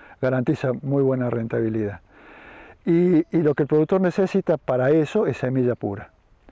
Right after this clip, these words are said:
Y, obviamente, con el tiempo ir renovando las variedades, pero siempre manteniéndonos en se-, en semilla pura. Y después, la cadena hacia adentro,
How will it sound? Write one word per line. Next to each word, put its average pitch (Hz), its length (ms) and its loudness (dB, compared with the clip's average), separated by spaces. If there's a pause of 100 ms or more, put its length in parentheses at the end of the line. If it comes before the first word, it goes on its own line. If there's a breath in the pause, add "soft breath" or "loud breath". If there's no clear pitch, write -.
(500 soft breath)
Y, 185 320 2
obviamente, 151 640 2
con 151 300 0
el 175 200 2
tiempo 214 520 2
ir 151 160 4
renovando 151 800 0 (160)
las 120 240 -2
variedades, 110 640 -4 (360)
pero 147 180 2
siempre 220 520 2
manteniéndonos 139 680 0
en 139 80 0
se-, 127 280 -4
en 131 100 -4
semilla 117 380 -2
pura. 107 320 -12 (600 loud breath)
Y 175 80 4
después, 185 460 2 (280)
la 139 260 0
cadena 147 520 2
hacia 127 300 0
adentro, 156 640 0